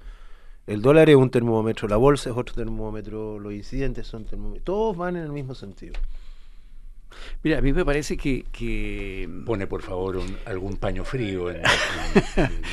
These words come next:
Speaker 2: <laughs> Sí, yo creo que no es el momento de sacar cuentas alegres, pero lo que sí no cabe duda es que ha habido, yo diría, un nuevo despertar.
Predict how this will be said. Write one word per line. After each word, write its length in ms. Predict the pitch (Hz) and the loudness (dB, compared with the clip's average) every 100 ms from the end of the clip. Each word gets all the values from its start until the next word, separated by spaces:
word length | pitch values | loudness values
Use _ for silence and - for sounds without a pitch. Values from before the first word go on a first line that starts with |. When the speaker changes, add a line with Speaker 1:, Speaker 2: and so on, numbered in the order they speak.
| - | -8
Speaker 2:
<laughs> 240 | - - - | -10 -12 -6
Sí, 320 | - 180 113 | 6 6 8
yo 120 | 143 | 10
creo 160 | 185 165 | 10 12
que 120 | 127 | 10
no 60 | 147 | 8
es 40 | |
el 60 | 160 | 8
momento 320 | 127 135 151 | 6 6 4
de 40 | |
sacar 300 | - 107 117 | 2 2 0
cuentas 380 | - 120 110 135 | 0 -2 0 0
alegres, 380 | 190 151 113 113 - | 4 6 4 0 0
pero 240 | 123 117 | 2 2
lo 140 | 113 | 0
que 100 | 110 | -2
sí 200 | 110 - | -2 0
no 120 | 175 165 | 2 2
cabe 240 | 156 131 | 4 6
duda 360 | 127 151 113 110 | 8 8 6 2
es 100 | - | 0
que 120 | 123 | 0
ha 40 | |
habido, 220 | 120 135 | 2 4
yo 140 | 135 120 | 4 4
diría, 260 | 117 123 | 2 2
un 160 | 135 120 | 2 2
nuevo 260 | 139 151 131 | 4 4 4
despertar. 580 | 107 127 - - 101 | 2 -6 -6 -4 -4